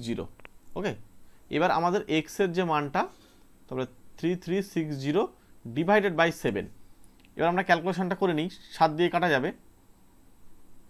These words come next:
দেখো চার সাতা আঠাশ, চার, এবার ছাপ্পান্ন,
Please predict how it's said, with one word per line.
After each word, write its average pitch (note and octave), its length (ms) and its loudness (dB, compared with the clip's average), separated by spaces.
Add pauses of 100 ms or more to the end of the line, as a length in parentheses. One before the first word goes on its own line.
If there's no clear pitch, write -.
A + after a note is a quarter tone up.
(2000)
দেখো D3+ 160 -4 (140)
চার D#3 220 4
সাতা F#3 200 0 (160)
আঠাশ, G#2+ 260 0 (840)
চার, A#2+ 200 8 (1500)
এবার B2 220 -4
ছাপ্পান্ন, E3+ 320 0